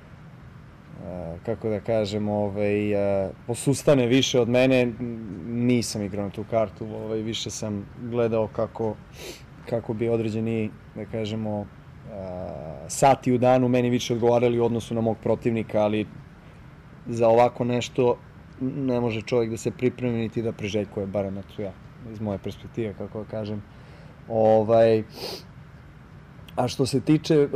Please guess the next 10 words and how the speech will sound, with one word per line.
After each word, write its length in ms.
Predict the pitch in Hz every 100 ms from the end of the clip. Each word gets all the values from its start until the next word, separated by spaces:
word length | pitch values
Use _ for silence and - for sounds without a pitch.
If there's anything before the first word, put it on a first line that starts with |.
| 135 139
mog 180 | 139 143
obraćanja 480 | 139 151 143 143 131
boksu, 380 | 120 143 - 135
bi-, 240 | 135 135
bilo 220 | 127 139
je 80 | 131
uglavnom 540 | 123 120 127 127 117 107 - 127 117 123
vezano 360 | 123 113 117 110
za 140 | 113
uslove, 420 | 113 - 120 104